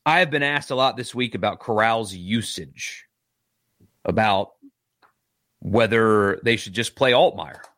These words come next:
and rest him for A and M. There's going to be, I think Neil McCready's the one that said this. I, I, I don't wanna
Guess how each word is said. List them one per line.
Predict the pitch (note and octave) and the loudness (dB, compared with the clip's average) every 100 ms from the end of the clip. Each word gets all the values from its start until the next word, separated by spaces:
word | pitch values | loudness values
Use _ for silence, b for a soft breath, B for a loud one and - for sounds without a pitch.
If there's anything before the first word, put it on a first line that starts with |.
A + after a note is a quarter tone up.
| _ _ _ _ _ _ _ _ | _ _ _ _ _ _ _ _
and | - G2 F2+ | -4 -2 0
rest | B2 - - | -2 -4 -8
him | A#2+ A2 | -6 -4
for | A2+ G#2 | -2 0
A | A#2 | 2
and | A#2 | 2
M. | D3 - _ _ _ _ _ _ _ _ _ _ _ _ _ _ _ _ | 0 -4 _ _ _ _ _ _ _ _ _ _ _ _ _ _ _ _
There's | C3 A3+ C#4+ | 4 4 4
going | C#3 E3 D3 | 2 2 2
to | B2+ | 0
be, | G#2 B2+ A#2 F#2 F#2 G2 - _ - - | -2 2 2 2 -4 -8 -12 _ -20 -10
I | - A2+ | -4 -4
think | - G#3 G#3+ | 0 0 0
Neil | - C3 B2+ | -2 0 0
McCready's | G2+ - G#2+ F#2+ F2 | -2 0 0 0 -6
the | F2+ | -10
one | E2 | -10
that | D#2 - | -12 -10
said | - F2 | -8 -10
this. | - - - | -12 -10 -6
I, | F#2+ | -6
I, | - F2+ C2+ | -6 -6 -4
I | F#2+ | 0
don't | A2+ G2+ | 0 0
wanna | E2 | -4